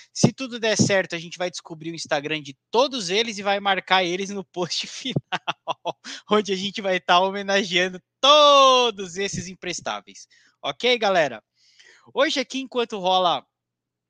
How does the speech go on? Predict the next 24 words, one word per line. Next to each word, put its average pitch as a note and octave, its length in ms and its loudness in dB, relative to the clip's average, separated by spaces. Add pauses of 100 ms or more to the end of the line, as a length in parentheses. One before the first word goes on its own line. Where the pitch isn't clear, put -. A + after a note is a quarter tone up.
(280)
esse C#3+ 200 -8
programa D3 520 -6
maravilhoso, D3 680 -6
o - 40 -8
objetivo D#3+ 500 -8
é E3+ 40 0
passar E3+ 380 -2
aqui D#3 160 -8
pra E3 160 -4
vocês D3+ 500 -8 (220)
um D4+ 60 -8
resumão G3 800 -2
do D3 180 -6
ano, D#3 360 -4
como D3 200 -12
é D#3+ 40 -6
que - 120 -20
foi, C#3+ 520 -6 (340)
se F#3+ 200 -14
foi D3+ 240 -4
bom, D#3 400 -4
se D#3+ 160 -8
foi B2+ 260 -6
ruim, C#3+ 520 -10